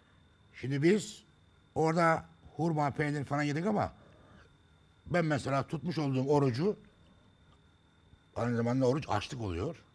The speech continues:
Onlara destek amacıyla da tutuyorum bu yıl. Yirmi bir gün oldu.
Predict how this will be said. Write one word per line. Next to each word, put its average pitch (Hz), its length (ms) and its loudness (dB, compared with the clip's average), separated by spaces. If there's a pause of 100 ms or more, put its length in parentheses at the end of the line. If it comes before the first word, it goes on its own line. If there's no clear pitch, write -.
(1300)
Onlara 170 460 0
destek 196 340 0
amacıyla 160 440 4
da 123 100 0
tutuyorum 98 480 -4
bu 104 100 2
yıl. 87 140 0 (2000)
Yirmi 127 300 2
bir 135 100 4
gün 120 140 -2
oldu. 90 320 -6